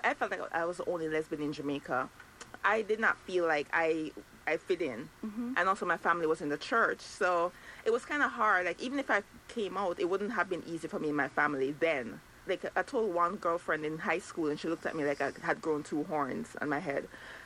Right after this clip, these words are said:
Speaker 1: But, um, coming to America, um, that was actually where I met a lot of other Jamaican lesbians.
Speaker 2: Uh-huh.
Speaker 1: Um, and th-, this was online. You know, I did not know that they existed.
Speaker 2: They were
Speaker 1: It
Speaker 2: here
Speaker 1: was
Speaker 2: all along.
Speaker 1: Right, they were there all
Speaker 2: <laughs>
Speaker 1: along. And I'm like, "Wow, you guys exist. Where were you when you, I was in high school?"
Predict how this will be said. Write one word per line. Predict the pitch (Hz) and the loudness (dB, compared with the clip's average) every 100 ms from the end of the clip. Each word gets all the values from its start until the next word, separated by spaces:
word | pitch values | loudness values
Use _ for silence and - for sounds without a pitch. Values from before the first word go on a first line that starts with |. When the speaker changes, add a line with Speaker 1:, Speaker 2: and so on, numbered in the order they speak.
| - | -4
Speaker 1:
But, | - 180 - - | 0 0 -2 -2
um, | 175 170 160 170 - - - | 2 2 0 -6 -10 -18 -4
coming | 269 262 285 | 0 0 0
to | 311 | 0
America, | 220 196 190 185 170 165 | 4 2 2 0 2 2
um, | 170 160 165 | 2 2 2
that | 165 | 2
was | 196 | 2
actually | 196 - | -2 0
where | 170 170 165 156 | 2 6 6 4
I | 156 | 0
met | 160 170 220 - - - | -2 -2 -4 -6 -6 -2
a | |
lot | 165 175 165 | 2 2 2
of | - - - | -4 -20 0
other | 214 277 240 185 175 - | 2 4 4 2 0 -6
Jamaican | - 175 170 160 156 156 | -4 -2 -2 -2 -2 2
lesbians. | 156 156 160 143 120 - | 2 0 -2 -2 -2 -2
Speaker 2:
Uh-huh. | 202 214 269 403 - | -2 2 4 2 2
Speaker 1:
Um, | 180 175 | 2 2
and | 180 | 0
th-, | 202 | 0
this | 208 - | 0 0
was | 233 - - | -2 0 4
online. | 202 196 180 190 156 113 170 - - - 220 | 4 6 4 4 2 -2 -6 -10 -6 -2 2
You | 403 | 4
know, | |
I | 180 | 4
did | 202 | 2
not | 208 185 | 0 0
know | 202 208 | 0 2
that | 196 - | 0 2
they | 175 | 0
existed. | 185 190 - - 139 | 0 -6 -4 -2 0
Speaker 2:
They | - | 2
were | - | 2
Speaker 1:
It | |
Speaker 2:
here | 320 311 | 4 4
Speaker 1:
was | |
Speaker 2:
all | 269 277 | 4 4
along. | 294 277 180 156 | 4 4 2 0
Speaker 1:
Right, | 302 240 | 2 2
they | 233 | 2
were | 240 | 2
there | 233 233 | 2 2
all | 220 220 | 4 4
Speaker 2:
<laughs> | |
Speaker 1:
along. | 226 220 180 185 | 4 4 2 0
And | 190 214 | 0 0
I'm | |
like, | 220 202 | 0 -2
"Wow, | 190 370 453 196 165 202 | -2 2 4 4 4 0
you | 370 | 2
guys | 415 403 | 2 0
exist. | 381 - 339 214 | -4 -4 -4 -2
Where | 277 | -2
were | 339 | 0
you | 330 330 | 0 2
when | 294 | 2
you, | 269 - | 2 4
I | 247 | 4
was | 381 | 4
in | 214 | 0
high | 262 185 | 0 0
school?" | - - 143 143 | -2 -4 -2 -2